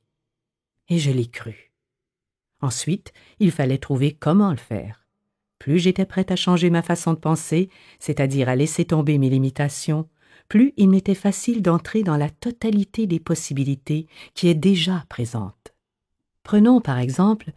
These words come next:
la limitation qui s'exprime par « je n'ai pas assez d'argent ». Dieu sait que nous l'avons suffisamment pratiquée.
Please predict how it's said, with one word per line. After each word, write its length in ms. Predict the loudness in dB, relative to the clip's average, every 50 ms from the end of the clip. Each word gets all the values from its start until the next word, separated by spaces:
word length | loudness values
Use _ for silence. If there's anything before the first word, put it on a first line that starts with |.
| _ _ _ _ _ -4
la 140 | 0 0 2
limitation 720 | 4 4 4 4 2 2 0 -2 -2 -2 0 0 2 2 2
qui 140 | 0 -2
s'exprime 600 | -4 -2 -4 -4 -6 -8 -8 -2 0 0 2 0
par « 400 | 0 0 -2 0 0 -2 -4 -6 _ _ _ _ _ _ _ _ _ -4
je 140 | 0 2 4
n'ai 160 | 4 4 2
pas 340 | 0 -2 -4 -2 -2 -2 -2
assez 240 | -4 -2 -2 -2 -2
d'argent ». 480 | -2 -2 -4 -4 -6 -6 -6 -8 -10 -12 _ _ _ _ _ _ _ _ _ _ _ _ _ _ _ _ _ _ _ -6
Dieu 260 | -2 0 2 2 2
sait 260 | 0 0 0 0 0
que 140 | 0 2 2
nous 140 | 4 4 4
l'avons 300 | 4 2 2 2 0 0
suffisamment 720 | -2 -4 -2 -2 -2 0 0 0 2 2 2 2 2 0
pratiquée. 680 | -2 -4 -6 -4 -4 -8 -8 -6 -6 -6 -6 -6 -10